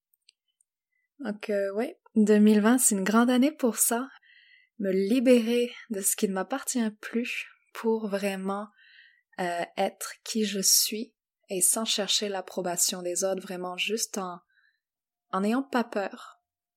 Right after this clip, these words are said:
de déplaire aux autres et puis, euh, en sachant que ceux qui s'en iront, ils s'en iront et c'est bien correct.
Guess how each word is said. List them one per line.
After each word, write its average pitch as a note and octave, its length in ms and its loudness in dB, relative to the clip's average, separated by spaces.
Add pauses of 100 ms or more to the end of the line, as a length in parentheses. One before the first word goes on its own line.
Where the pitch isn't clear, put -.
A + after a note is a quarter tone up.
(120)
de F#3+ 240 0
déplaire F3+ 640 -4
aux F3+ 220 -4
autres G#3+ 360 -2
et G#3+ 60 -2
puis, F3+ 340 -10
euh, D#3 140 -12 (300)
en F#3 80 -10
sachant F3+ 400 -4
que F#3 180 -12
ceux D4 200 -2
qui D4+ 100 -8
s'en A3 200 -2
iront, F3+ 500 -10
ils A#3+ 100 -10
s'en G3 260 0
iront E3+ 380 -12 (500)
et F#3 180 -6
c'est E3 440 -6
bien F3+ 220 -10
correct. D#3+ 420 -12